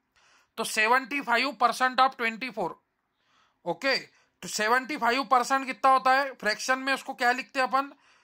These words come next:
सेवेंटी फ़ाइव परसेंट को three by four। किसी भी नंबर का आपको अगर सेवेंटी फ़ाइव परसेंट बोला, तो आप उसको three by four से मल्टीप्लाई करना। किसी भी नंबर का अगर आपको सेवेंटी फ़ाइव परसेंट बोला,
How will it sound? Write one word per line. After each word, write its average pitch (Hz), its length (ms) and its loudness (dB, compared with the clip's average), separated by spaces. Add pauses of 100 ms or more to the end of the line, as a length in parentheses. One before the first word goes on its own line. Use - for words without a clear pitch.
(120)
सेवेंटी 226 440 0
फ़ाइव 240 220 2
परसेंट 240 380 -2
को 269 80 -2
three 226 240 -4
by 214 160 2
four। 139 180 -8 (1040)
किसी 233 280 0
भी 294 140 0
नंबर 262 340 4
का 269 160 4
आपको 262 240 2
अगर 262 180 2
सेवेंटी 247 480 -2
फ़ाइव 240 220 0
परसेंट 247 360 0
बोला, 247 220 4 (380)
तो 208 60 6
आप 233 160 6
उसको 269 200 -6
three 226 240 -2
by 254 140 4
four 240 200 0
से 247 120 -4
मल्टीप्लाई 214 440 0
करना। 143 200 -12 (1200)
किसी 185 280 -2
भी 262 140 2
नंबर 226 340 2
का 240 300 4
अगर 190 360 0
आपको 233 300 0
सेवेंटी 220 440 -4
फ़ाइव 220 240 -4
परसेंट 233 380 -4
बोला, 226 260 2